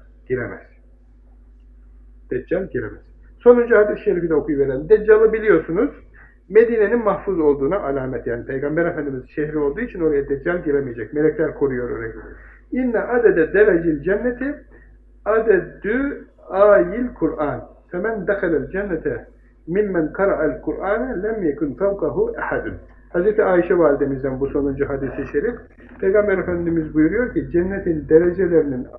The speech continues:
miktarı Kur'an ayetleri kadardır. Kur'an ayetleri ne kadarsa cennette o kadar derece vardır. Kim Kur'an-ı Kerim'i tam biliyor ve okuyorsa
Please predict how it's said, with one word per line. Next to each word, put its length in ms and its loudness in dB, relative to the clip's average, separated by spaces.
miktarı 640 4
Kur'an 320 4
ayetleri 480 2
kadardır. 640 -10
Kur'an 260 0
ayetleri 420 -2
ne 100 -4
kadarsa 400 -4
cennette 380 -2
o 100 -4
kadar 280 -2
derece 380 2
vardır. 340 -6
Kim 200 -2
Kur'an-ı 460 0
Kerim'i 360 -2
tam 240 -4
biliyor 360 4
ve 120 4
okuyorsa 680 0